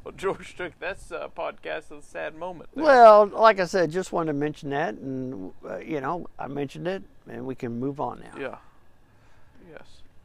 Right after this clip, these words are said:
Speaker 2: And we got a l-, you know, we got a lot of things to look forward to. F D A voting on it tomorrow. Get this vaccine out. Let's see if we can all get back to life here soon and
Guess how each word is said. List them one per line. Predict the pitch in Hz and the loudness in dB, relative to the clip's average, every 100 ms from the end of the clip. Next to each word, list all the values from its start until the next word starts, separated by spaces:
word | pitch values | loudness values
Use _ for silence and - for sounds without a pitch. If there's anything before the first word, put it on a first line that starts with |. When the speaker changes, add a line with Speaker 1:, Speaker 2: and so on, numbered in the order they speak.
| - - - | -20 -20 -14
Speaker 2:
And | 143 131 139 | -10 -6 -4
we | 156 | 0
got | 151 143 117 | 4 4 2
a | |
l-, | 110 117 127 120 - | -8 -8 -8 -10 -14
you | 160 139 | -10 -10
know, | 123 | -8
we | 117 | -6
got | 131 143 | 0 2
a | 135 | 2
lot | 139 151 | 2 2
of | 143 | -2
things | 151 151 131 | -4 -6 -4
to | 156 | -6
look | 139 | -6
forward | - 160 156 143 | -2 0 0 -4
to. | 165 156 151 127 127 - | -6 -4 -4 -6 -12 -6
F | 135 135 | -6 -6
D | 135 135 | -6 -2
A | 139 139 | -2 -2
voting | 127 139 143 139 | -2 0 0 -2
on | 143 | -4
it | 139 | -6
tomorrow. | 127 139 160 165 160 | -6 0 2 2 2
Get | 135 123 | -2 -6
this | 120 104 | -8 -6
vaccine | 117 - - 180 170 | -6 -6 -4 -4 -2
out. | 165 160 160 117 | 0 0 0 -4
Let's | 110 | -12
see | - 135 | -10 -10
if | 120 | -8
we | 117 | -10
can | 117 | -8
all | 113 | -8
get | 107 113 | -6 -8
back | 117 - | -8 -8
to | 101 | -6
life | 113 175 175 | 2 2 2
here | 180 170 160 | -2 -2 -2
soon | - 180 180 180 | -2 -2 -2 -4
and | 160 98 | -6 -8